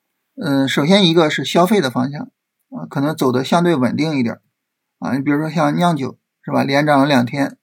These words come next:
啊，今天是小调整。然后旅游呢，今天还是涨的，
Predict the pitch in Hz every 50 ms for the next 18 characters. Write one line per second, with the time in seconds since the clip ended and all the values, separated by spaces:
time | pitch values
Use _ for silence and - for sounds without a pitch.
0 | _ _ - 127 - 143 - 139 139 143 139 135 131 127 - 123 120 123 131 139
1 | 131 131 - - _ _ _ _ _ _ _ _ _ _ _ - 147 160 180 175
2 | 151 139 131 127 131 143 160 160 143 160 156 160 160 156 151 151 165 170 165 -
3 | 165 127 123 - - 123 120 -